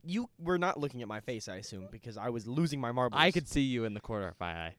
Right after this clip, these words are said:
Speaker 1: That is so many awards for
Speaker 2: Bob,
Speaker 1: so many different things.
Speaker 2: I had to copy those all down.
Speaker 1: I'm sorry.
Speaker 2: <laughs>
Speaker 1: I'm sorry that happened to you, Ben.
Speaker 2: I, I don't know if I can do that again.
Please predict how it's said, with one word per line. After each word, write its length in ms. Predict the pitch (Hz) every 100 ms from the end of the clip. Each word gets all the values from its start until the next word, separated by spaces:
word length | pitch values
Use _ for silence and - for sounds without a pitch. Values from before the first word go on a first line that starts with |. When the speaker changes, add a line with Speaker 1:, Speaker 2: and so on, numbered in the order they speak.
| _ -
Speaker 1:
That 180 | 202 208
is 120 | 185
so 420 | - - 202 214
many 280 | 208 196 190
awards 540 | 170 151 156 101 87
for 160 | - 165
Speaker 2:
Bob, 180 | 143 123
Speaker 1:
so 280 | 233 247 233
many 180 | 214
different 340 | 160 160 131 -
things. 380 | 107 65 - -
Speaker 2:
I 100 | 151
had 180 | 196 185
to 100 | 165
copy 400 | - 151 165 139
those 220 | 120 120
all 120 | 117
down. 440 | 117 120 104 92 - _ _ _ _ _ _ _ _ _ _ _ _ -
Speaker 1:
I'm 120 | 127
sorry. 320 | 170 190 208 - - - -
Speaker 2:
<laughs> 480 | - - _ _ -
Speaker 1:
I'm 160 | 120 131
sorry 240 | 113 98
that 120 | 95
happened 260 | 104 104 95
to 80 | 92
you, 60 |
Ben. 240 | 92 92 95 -
Speaker 2:
I, 220 | - 113 - - _ _ -
I 60 | 123
don't 160 | 127
know 60 | 117
if 100 | 104
I 80 | 104
can 100 | 104
do 120 | 104
that 120 | 98
again. 220 | 104 -